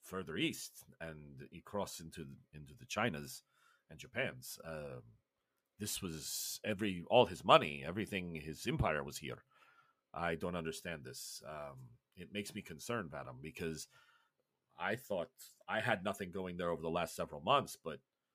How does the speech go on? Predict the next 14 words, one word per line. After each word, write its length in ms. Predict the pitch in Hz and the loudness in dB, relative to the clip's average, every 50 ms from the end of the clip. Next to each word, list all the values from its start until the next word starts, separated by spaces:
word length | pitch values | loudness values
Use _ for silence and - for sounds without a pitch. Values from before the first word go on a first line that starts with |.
| _ _ _ _ _ _ _ _ | _ _ _ _ _ _ _ _
springtime, 640 | - - - - 98 127 156 131 - 82 76 69 69 | -10 -10 -4 -2 0 0 0 0 -2 -4 -6 -4 -2
you 120 | 87 101 92 | -2 2 6
know, 300 | 104 143 139 92 64 60 | 8 8 8 8 6 2
we, 200 | 69 78 76 71 71 65 | -2 -2 -2 -2 -4 -2
we 140 | 78 87 82 | -2 0 2
move 260 | 85 - 147 131 - | 4 4 4 4 2
things 280 | - 80 71 67 65 - | -2 -6 -6 -6 -8 -10
through 140 | 76 69 | -8 -8
him, 200 | 64 - 69 62 58 - _ _ _ _ - | -8 -8 -10 -10 -12 -16 _ _ _ _ 0
many 220 | 92 120 143 117 | 2 2 2 2
things. 420 | - - - - - - - - - _ _ _ _ _ _ _ _ _ _ - | -2 -6 -10 -12 -14 -16 -18 -18 -20 _ _ _ _ _ _ _ _ _ _ -12
And 160 | 85 82 80 | -10 -2 4
now 300 | 87 95 123 131 117 92 | 8 12 12 12 12 12
I, 340 | 82 80 80 80 78 76 | 10 8 6 4 2 0